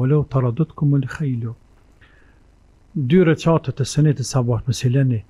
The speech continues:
edhe se nëse i ndjekin kuajt. Ushtria përpara me çka ka luftu? Me kuaj.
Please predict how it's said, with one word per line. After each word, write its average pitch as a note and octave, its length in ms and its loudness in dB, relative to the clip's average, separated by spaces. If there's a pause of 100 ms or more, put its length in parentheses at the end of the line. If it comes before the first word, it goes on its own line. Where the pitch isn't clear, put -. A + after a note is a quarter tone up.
(180)
edhe C3 140 2
se B2 160 -2
nëse A#2+ 460 2
i A#2 40 6
ndjekin A#2 480 0
kuajt. G#2 460 -4 (1120)
Ushtria D#3 480 2
përpara C3+ 320 2
me B2 80 2
çka D#3+ 160 2
ka D3 100 2
luftu? C#3+ 360 0 (600)
Me C3 100 -4
kuaj. A#2 440 -4